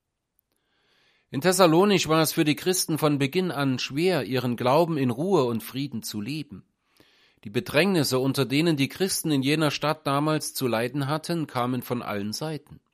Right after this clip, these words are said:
Da war die starke jüdische Gemeinde, der die Christen ein Dorn im Auge war und die mit allen Mitteln versuchte, die Mission des Paulus zu behindern. Sie schickten extra Abgesandte hinter Paulus her, um ihn in anderen Städten in Misskredit zu bringen.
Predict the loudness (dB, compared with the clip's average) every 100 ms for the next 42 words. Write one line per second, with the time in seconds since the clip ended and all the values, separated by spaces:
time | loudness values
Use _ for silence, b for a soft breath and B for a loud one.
0 | _ _ _ _ _ -2 2 2 2 0
1 | 2 0 2 0 0 -2 -2 -2 -2 -2
2 | -2 -2 -2 -2 B B B B -4 0
3 | 0 0 0 0 0 2 2 0 0 0
4 | 0 -2 0 -2 -2 -2 -2 -2 -6 b
5 | b b b 0 0 0 -6 0 2 2
6 | 2 0 2 2 2 2 0 0 0 -2
7 | -2 -4 -4 -4 -2 0 0 0 2 2
8 | 0 -2 -4 0 0 0 -4 -8 -8 -8
9 | -8 -8 -10 -14 _ _ _ _ _ -14
10 | -10 -4 -4 -4 -2 0 0 -4 -4 -2
11 | -2 _ 0 4 4 2 2 2 0 0
12 | 0 0 -2 -2 0 0 0 B B B
13 | B -2 2 4 4 2 0 2 2 2
14 | -2 -2 -4 -2 -4 -2 -2 -4 -6 -10
15 | -10 -14 -16 -16 -20 -20